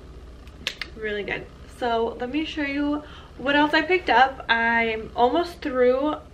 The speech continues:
with the tops, and then I can show you the dress, and I got one swimsuit. So the next piece that I picked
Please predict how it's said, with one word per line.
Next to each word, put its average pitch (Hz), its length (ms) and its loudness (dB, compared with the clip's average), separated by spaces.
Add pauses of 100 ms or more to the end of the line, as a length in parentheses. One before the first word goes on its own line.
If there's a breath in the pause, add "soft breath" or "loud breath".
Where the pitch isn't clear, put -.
with 226 120 -4
the 226 80 -2
tops, 208 420 -4
and 214 120 -10
then 214 80 -4
I 220 40 -8
can 240 160 -8
show 226 140 -8
you 214 200 -10
the 208 120 -8
dress, 196 320 -4
and 202 140 -6
I 202 60 -4
got 202 240 -4
one 226 140 -4
swimsuit. 247 520 -4 (460 loud breath)
So 269 160 6
the 262 100 6
next 254 640 2
piece 254 360 -4
that - 120 -4
I 202 140 -4
picked 285 320 -4